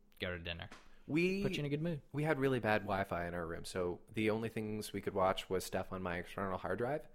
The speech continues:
Speaker 1: Oh.
Speaker 2: The word was external hard drive that I just slurred poorly.
Speaker 1: <laughs>
Speaker 2: Um, and so as it turns out,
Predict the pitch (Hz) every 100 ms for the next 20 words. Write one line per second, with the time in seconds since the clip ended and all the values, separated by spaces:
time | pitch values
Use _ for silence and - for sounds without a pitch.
0 | - 95 92 90 90 90 110 113 107 101
1 | 104 - 101 95 101 98 90 95 104 107
2 | 110 107 110 - - 117 113 120 123 135
3 | 117 - - 175 - - - 117 110 110
4 | 127 131 151 156 135 160 135 147 156 117